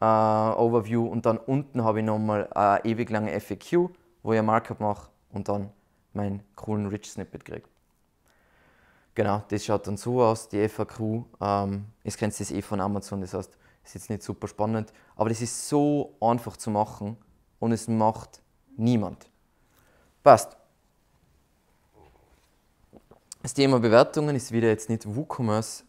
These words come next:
äh, bezogen, aber einfach so unglaublich wichtig. Bewertungen bei Trusted Shops, extrem wichtig,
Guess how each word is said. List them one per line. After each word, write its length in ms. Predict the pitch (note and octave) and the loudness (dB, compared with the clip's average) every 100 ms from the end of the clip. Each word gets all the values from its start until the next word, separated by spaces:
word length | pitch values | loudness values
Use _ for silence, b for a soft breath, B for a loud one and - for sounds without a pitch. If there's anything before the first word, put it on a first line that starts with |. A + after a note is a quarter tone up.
| - | -6
äh, 320 | G2+ G2+ G2+ G2+ | 0 2 0 -2
bezogen, 440 | - - B2+ A#2+ B2 | -8 -6 -4 -4 -2
aber 240 | G#2 G2 | -2 0
einfach 220 | G#2 - | 0 -4
so 120 | - - | -12 -8
unglaublich 680 | A#2 C3 A#2+ - G#2 G#2 B2 | -6 -6 -8 0 0 0 -4
wichtig. 320 | B2+ C3+ - b b b b | -8 -8 -12 b b b b
Bewertungen 380 | - B2 D3+ D3+ | 4 6 8 4
bei 80 | C3+ | 0
Trusted 320 | C3 B2 - | 2 0 0
Shops, 340 | - A#2 - - _ _ - | 0 0 -2 -18 _ _ -18
extrem 280 | - A#2+ | -2 0
wichtig, 320 | A#2 A#2+ A2+ | 0 -2 -6